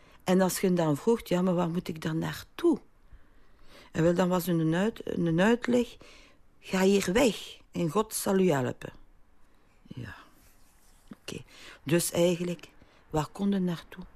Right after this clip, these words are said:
Nergens niet. Vriendinnen, uw vriendinnen, die werken allemaal in de bar. Dus die wisten het ook niet. Hun bazen waren vrienden van uw baas. Dus daar moet ook al niks tegen zeggen.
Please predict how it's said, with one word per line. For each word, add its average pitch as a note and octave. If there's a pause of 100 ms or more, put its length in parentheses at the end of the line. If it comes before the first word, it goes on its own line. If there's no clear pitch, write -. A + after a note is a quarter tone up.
(180)
Nergens -
niet. - (460)
Vriendinnen, A3 (120)
uw G#3+
vriendinnen, G#3+
die G#3+
werken G#3
allemaal G#3
in G3
de F#3+
bar. C3+ (560)
Dus D3
die D#3+
wisten E3
het F3
ook -
niet. C3+ (640)
Hun A#3
bazen A#3+ (120)
waren G3
vrienden A3+ (380)
van A#3
uw D3
baas. - (720)
Dus C3+
daar D#3
moet E3+
ook G3+
al E3+
niks B2+
tegen -
zeggen. G#2+